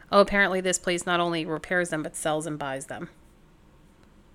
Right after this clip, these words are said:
So they buy used sex dolls? That's fun. Ew.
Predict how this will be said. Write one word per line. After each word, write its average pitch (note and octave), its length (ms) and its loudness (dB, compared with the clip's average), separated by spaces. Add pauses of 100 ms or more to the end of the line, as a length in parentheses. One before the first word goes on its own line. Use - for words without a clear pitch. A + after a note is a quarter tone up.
(400)
So F#3+ 180 0
they F3+ 160 0
buy E3+ 160 2
used E3+ 480 -4 (260)
sex - 280 -6
dolls? C4 340 -4 (1300)
That's A#3+ 240 0
fun. D3+ 340 -4 (880)
Ew. D#3+ 300 0